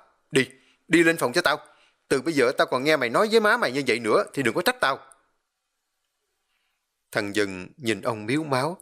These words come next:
nó cũng sụt sịt vài cái rồi đáp: "Tía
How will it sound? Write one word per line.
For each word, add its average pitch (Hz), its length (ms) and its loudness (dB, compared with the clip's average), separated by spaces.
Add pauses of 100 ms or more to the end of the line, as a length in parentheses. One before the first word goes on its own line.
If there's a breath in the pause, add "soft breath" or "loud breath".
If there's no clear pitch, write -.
(220)
nó 175 80 -2
cũng 143 240 -2
sụt - 200 -2
sịt - 260 0
vài 98 180 -2
cái 135 280 -4
rồi 95 240 -2
đáp: 156 200 -2 (2000 loud breath)
"Tía 277 200 4